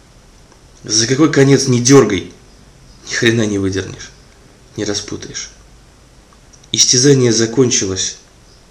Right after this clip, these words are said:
когда отвратительный дьявол насадил мою голову на железный кол. Я отвернулся от нее. И все сразу пропало. И прозвучал глухой равнодушный голос.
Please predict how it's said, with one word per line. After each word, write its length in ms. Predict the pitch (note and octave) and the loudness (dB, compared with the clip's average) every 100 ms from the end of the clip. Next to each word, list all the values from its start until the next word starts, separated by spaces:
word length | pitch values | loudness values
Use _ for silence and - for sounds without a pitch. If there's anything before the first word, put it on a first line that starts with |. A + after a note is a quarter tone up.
| _ - | _ -20
когда 320 | - A#2 A#2 | -14 -8 -4
отвратительный 960 | B2 - G#2+ A#2 A#2+ A#2+ - - A#2+ A#2+ | -4 -4 -8 -4 -2 0 0 0 0 -2
дьявол 540 | A#2+ A#2+ A2+ G2+ - - _ _ _ _ _ - | -2 2 0 0 -8 -16 _ _ _ _ _ -10
насадил 520 | A2+ A2+ A#2+ A#2+ B2+ | 0 2 4 2 2
мою 240 | A#2+ A#2 A#2 | 2 2 0
голову 480 | A#2 A2+ G2 - - - - - - - - - | 0 0 0 -4 -16 -20 -20 -20 -20 -20 -20 -10
на 80 | |
железный 440 | A2 A2+ A2+ A2 G#2+ | -6 -2 -2 -2 -8
кол. 380 | - - - - - - - - - - _ - - - | -8 -10 -10 -14 -20 -20 -20 -20 -20 -20 _ -20 -14 -10
Я 80 | |
отвернулся 500 | C#3 G#2+ - - - | -8 -10 -14 -14 -16
от 140 | - - | -16 -20
нее. 140 | C#3 - _ _ _ - - - - - - _ - _ _ | -20 -20 _ _ _ -20 -20 -20 -20 -20 -20 _ -20 _ _
И 100 | D3+ | -6
все 160 | C#3+ A2+ | -2 -4
сразу 280 | G2+ G2 | -4 -6
пропало. 340 | F#2+ F#2 - - - - _ - _ _ _ - _ - - - - - - - - - - - - | -8 -12 -14 -20 -20 -20 _ -20 _ _ _ -20 _ -20 -20 -20 -20 -20 -20 -20 -20 -20 -20 -20 -12
И 80 | C3+ | -8
прозвучал 580 | - A#2+ A#2 A#2 C3 A2+ | -6 -4 -2 0 0 0
глухой 540 | A2+ A#2 A#2 - C#3 | -2 -2 -2 2 4
равнодушный 600 | A#2 A2 A2 A#2 A2+ A2+ | 4 0 -2 -4 -4 -6
голос. 540 | G#2+ G#2+ F#2 - - | -6 -6 -6 -8 -14